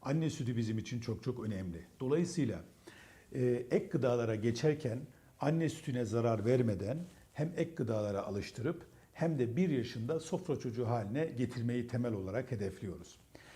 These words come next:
Şimdi burada nasıl başlıyorum? Bebek beş aylık olduğunda, bu tamamen anne sütü alan bir bebekten bahsediyorum. Bebek beş aylık olduğunda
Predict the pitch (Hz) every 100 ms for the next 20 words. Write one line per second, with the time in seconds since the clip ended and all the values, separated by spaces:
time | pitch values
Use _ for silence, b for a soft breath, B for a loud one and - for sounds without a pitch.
0 | B - 214 175 233 185 190 196 143 120
1 | 92 - 104 147 180 - 165 180 180 185
2 | 185 180 147 143 143 135 113 107 104 156
3 | 214 196 196 175 160 170 170 160 151 -
4 | 131 170 190 139 131 123 - 117 98 87
5 | - 92 90 90 196 B B B B B
6 | 190 185 185 208 208 165 135 120 170 147
7 | 120 113 104 90 87 78